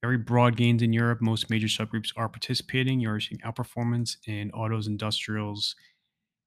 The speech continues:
tech, and banks. Um, and some of the safer haven groups are lagging, although there really aren't any major subgroups that are,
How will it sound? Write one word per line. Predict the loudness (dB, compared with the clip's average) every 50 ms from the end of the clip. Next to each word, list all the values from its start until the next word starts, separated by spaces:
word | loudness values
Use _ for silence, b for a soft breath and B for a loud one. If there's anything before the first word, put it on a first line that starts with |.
| _ _ -12
tech, | -10 -6 -4 -2 -2 -2 -4 -6 -20 -20 _ _ _ -10
and | -8 -8 -8 -6
banks. | -2 0 0 2 0 0 -2 -4 -4 -6 -6 -10 -14 _ _ -14
Um, | -10 -8 -6 -6 -6 -6 -6 -6
and | -6 -6 -4
some | -4 -2 -2
of | -2
the | 0
safer | 0 2 2 2 2 2 2
haven | 2 4 4 2
groups | 2 0 -2 -2 -4 -4
are | -4 -4
lagging, | -2 0 2 4 4 4 4 2 0 0
although | -2 -2 -2 -2 -2 -2 -2
there | -2 -2 0
really | 0 0 0 0 0
aren't | 0 -2 -2 -2 -2 -2
any | 0 0 2
major | 2 2 0 0 -2
subgroups | -2 0 0 0 -2 -4 -6 -8 -8 -6 -6 -6
that | -4 -2 -2
are, | -2 -2 -4 -4 -6 -8